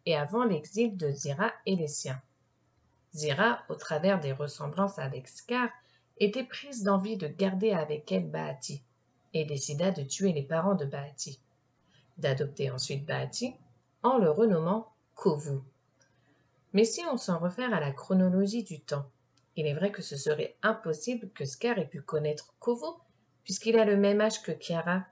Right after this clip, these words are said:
qui est bien née après la défaite de Scar. Donc, ce qui voudrait dire que Zira aurait menti à Kovu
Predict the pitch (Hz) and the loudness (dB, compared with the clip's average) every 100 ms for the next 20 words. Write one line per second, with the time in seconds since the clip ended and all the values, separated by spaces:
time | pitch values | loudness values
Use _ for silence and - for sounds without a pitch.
0 | _ _ _ - 156 143 160 151 143 165 | _ _ _ -6 -4 -2 -2 0 2 2
1 | 214 - 147 - 180 156 139 139 139 147 | 0 -2 -6 -4 0 2 2 0 0 -2
2 | 185 156 180 - 160 131 - _ _ _ | -2 -2 -2 0 -4 -4 -10 _ _ _
3 | _ _ _ - 175 202 196 - _ - | _ _ _ -2 4 4 4 -2 _ -16
4 | - 175 165 156 156 151 151 185 269 269 | -6 -6 -6 -6 -2 -2 0 0 0 -2
5 | - - 156 139 135 135 131 139 202 320 | -14 -6 -2 -2 -4 -6 -4 0 2 2
6 | - _ _ _ 185 165 151 147 175 262 | -4 _ _ _ 0 2 0 0 0 0
7 | - 269 240 - 151 143 _ - 202 - | -2 -6 -6 -12 -12 -12 _ 2 2 4
8 | 202 | -2